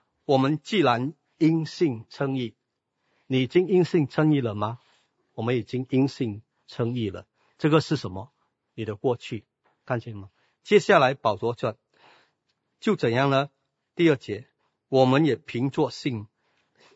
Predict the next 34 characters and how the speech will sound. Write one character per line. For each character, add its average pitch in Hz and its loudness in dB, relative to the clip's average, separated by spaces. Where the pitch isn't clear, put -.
这 160 0
样 143 0
可 139 4
以 139 2
进 160 0
入 139 0
现 139 0
在 131 -2
所 - -8
站 120 -6
的 98 -16
恩 117 -2
典 95 -6
中。 104 -8
因 175 2
信 147 -4
称 156 -2
义 156 -2
已 107 -10
经 139 -4
过 127 -2
去， - -14
你 117 -4
已 123 -4
经 123 -10
信 117 -6
了。 95 -14
现 170 0
在 160 2
你 107 -6
在 123 -4
哪 101 -6
里？ 98 -12
你 104 -6